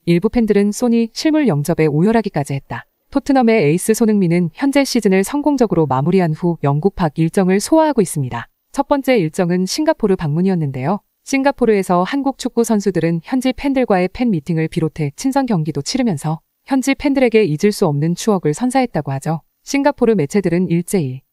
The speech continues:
"손흥민은 아시아가 배출한 유럽 리그의 전무후무한 스타 선수이다" 라며 그의 존재는 그 자체로 큰 화제를 불러일으켰다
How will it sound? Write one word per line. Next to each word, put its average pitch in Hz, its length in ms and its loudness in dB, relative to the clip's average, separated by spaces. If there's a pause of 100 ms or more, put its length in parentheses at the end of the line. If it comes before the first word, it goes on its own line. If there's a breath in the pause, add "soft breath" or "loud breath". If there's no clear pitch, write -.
"손흥민은 247 600 0
아시아가 196 460 2
배출한 170 520 -2
유럽 180 280 2
리그의 170 320 0
전무후무한 208 600 0
스타 226 280 -4
선수이다" 170 520 -2 (220)
라며 160 340 4 (200)
그의 185 200 2
존재는 190 520 2
그 - 160 -4
자체로 165 480 0
큰 311 260 -2
화제를 254 320 2
불러일으켰다 180 800 -2